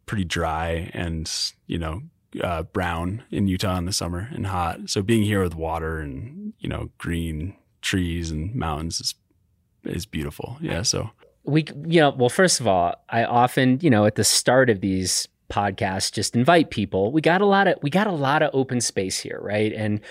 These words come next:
Speaker 2: pretty solid trail network. So it's like, you know, come. It's like, we can do social distancing quite well around here. But one of the things I've found myself saying recently at the start of these Off the Couch podcasts is just like,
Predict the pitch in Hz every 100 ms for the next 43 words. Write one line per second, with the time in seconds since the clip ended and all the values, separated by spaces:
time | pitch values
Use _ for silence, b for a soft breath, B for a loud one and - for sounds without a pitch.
0 | B B B 160 147 - 131 123 110 -
1 | 120 107 98 95 95 - 120 147 151 214
2 | 190 185 - 185 202 78 80 _ B B
3 | - 123 117 117 180 - 262 170 120 -
4 | 147 180 151 - 131 135 - 120 107 131
5 | - 120 113 113 104 98 - 143 175 160
6 | 127 131 120 101 95 92 92 107 90 87
7 | B B B 139 139 127 147 185 196 190
8 | 160 151 123 117 131 135 123 113 - 107
9 | 104 - - _ - - - 123 131 113
10 | 104 110 - 120 104 104 95 101 - -
11 | 110 107 98 95 - B B B B -
12 | 120 107 113 107 113 - - 127 107 -
13 | - 107 120 147 165 - 123 127 120 127
14 | 110 -